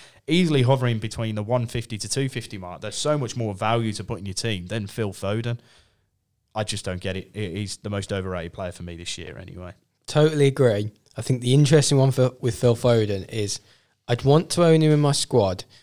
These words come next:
Speaker 2: just because of those game weeks where, um, Man City are playing first and
Speaker 1: Mm.
Speaker 2: you get the chance to see their lineup.
Speaker 1: <laughs>
Speaker 2: Because if he's playing and starting,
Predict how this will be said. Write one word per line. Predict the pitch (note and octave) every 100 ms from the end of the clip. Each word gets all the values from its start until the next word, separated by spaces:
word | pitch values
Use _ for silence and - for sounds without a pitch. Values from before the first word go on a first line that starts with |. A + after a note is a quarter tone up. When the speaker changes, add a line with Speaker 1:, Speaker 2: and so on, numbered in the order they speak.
| _ _
Speaker 2:
just | - C3 - -
because | C#3 - A2+ G2 G2 - - _ _ _ -
of | G#2
those | A2+ A#2 A2
game | C3 B2 A#2+
weeks | A2 G2 - - -
where, | A2+ G#2+ G#2 G2+ G2 F#2+ - _ _ -
um, | A2 G2+ F#2+ F#2+ F#2 - _ _ - _ _
Man | A#2+ A2+ A2
City | - A2+ A2
are |
playing | G#2 A2 G2+
first | G2 - A#2 G2 F#2 - - -
and | A2
Speaker 1:
Mm. | G#2+
Speaker 2:
you |
get | G#2 G#2
the |
chance | G2 A#2+ G#2+ -
to | B2+
see | - A#2
their | A#2+
lineup. | G#2+ G2 G2+ G2 G#2 - -
Speaker 1:
<laughs> | - -
Speaker 2:
Because | B2 B2+ B2
if | C3+ D3
he's | F#3+ G3 F#3+
playing | G#3 F3+ C3 A2+ G#2
and | G#2+ A2+
starting, | - A#2+ G#2+ G2+ - F#2+ F#2